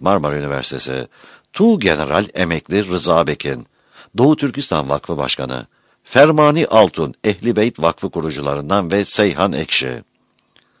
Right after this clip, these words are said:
Dipnot, Fermani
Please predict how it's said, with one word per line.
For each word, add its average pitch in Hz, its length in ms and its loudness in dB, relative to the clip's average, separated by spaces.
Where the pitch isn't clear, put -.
Dipnot, 90 560 -2
Fermani 147 600 4